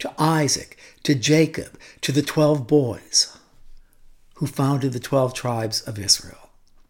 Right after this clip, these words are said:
Abraham dates from around two thousand B C. That's four thousand years ago. The Israelites have been God's chosen people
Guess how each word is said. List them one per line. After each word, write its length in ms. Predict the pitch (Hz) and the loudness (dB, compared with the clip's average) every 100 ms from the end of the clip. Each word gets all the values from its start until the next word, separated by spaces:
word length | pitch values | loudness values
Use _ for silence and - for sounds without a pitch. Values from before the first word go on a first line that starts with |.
| _ _ _ _ _ - - - - - - | _ _ _ _ _ -20 -20 -20 -20 -10 2
Abraham 600 | 208 233 175 151 151 135 | 4 4 2 2 0 0
dates 400 | 135 147 160 - - | -2 -2 -4 -6 -8
from 160 | 156 | -2
around 380 | 151 139 139 135 | 0 0 0 -2
two 260 | - - 240 | -4 -2 -2
thousand 720 | - 151 151 151 147 151 156 - - - | -2 -4 -2 -2 -2 -2 -8 -14 -20 -2
B 180 | 143 147 | 0 2
C. 600 | 147 - 233 254 - - - - - - _ _ _ - - - _ | 2 2 0 -8 -10 -16 -20 -20 -20 -20 _ _ _ -20 -20 -20 _
That's 380 | 247 254 - - - - | -6 -2 -4 -6 -20 -20
four 440 | - - - 269 247 | -20 -6 0 0 0
thousand 720 | - - 190 233 220 202 180 | -4 -4 -2 -2 -2 -4 -4
years 360 | 202 285 294 - | 0 0 2 0
ago. 400 | 104 - - - - - _ _ _ _ _ - - - - - - - - - _ | -2 -8 -12 -20 -20 -20 _ _ _ _ _ -20 -20 -20 -20 -20 -20 -20 -20 -20 _
The 160 | 139 - | -4 0
Israelites 760 | 202 - 110 90 78 80 - - _ | 0 -2 -6 -10 -10 -8 -10 -10 _
have 160 | - 113 | -10 -4
been 180 | 135 113 | -4 -4
God's 540 | 135 139 139 139 139 - _ _ - | -2 0 0 -2 -4 -8 _ _ -12
chosen 640 | - 135 135 117 120 113 - _ | -4 0 0 0 -4 -8 -12 _
people 500 | - 139 131 - - | -10 -8 -8 -12 -20